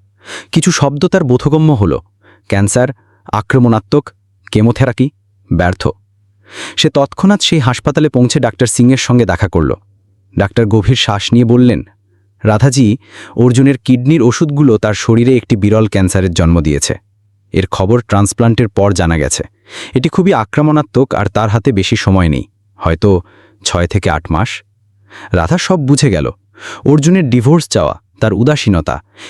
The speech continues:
এসব তাকে ব্যথা থেকে বাঁচানোর চেষ্টা ছিল। সে চাইছিল রাধা তাকে ঘৃণা করুক, যাতে তার চলে যাওয়ার পর সে সহজে নতুন জীবন শুরু করতে পারে।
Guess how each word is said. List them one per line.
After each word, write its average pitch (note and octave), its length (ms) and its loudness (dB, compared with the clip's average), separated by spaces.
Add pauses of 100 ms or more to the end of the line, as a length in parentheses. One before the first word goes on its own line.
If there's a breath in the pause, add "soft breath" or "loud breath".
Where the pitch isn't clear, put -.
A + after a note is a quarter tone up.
এসব B2+ 320 0
তাকে A#2+ 220 -2
ব্যথা G#2+ 280 0
থেকে C3+ 220 0
বাঁচানোর A2+ 440 2
চেষ্টা F#2 340 -2
ছিল। C#2+ 220 -4 (380)
সে - 160 -2
চাইছিল A2+ 500 0
রাধা G2+ 280 0
তাকে A#2 240 -2
ঘৃণা G#2 340 2
করুক, D2+ 320 -2 (380 loud breath)
যাতে B2 240 2
তার D3 240 -2
চলে A#2+ 240 2
যাওয়ার D3+ 240 2
পর D#2+ 240 -2 (220)
সে - 140 -2
সহজে C#3+ 480 0
নতুন B2+ 320 2
জীবন G#2+ 300 2
শুরু F#2+ 200 -2
করতে - 260 -4
পারে। C#2+ 220 -4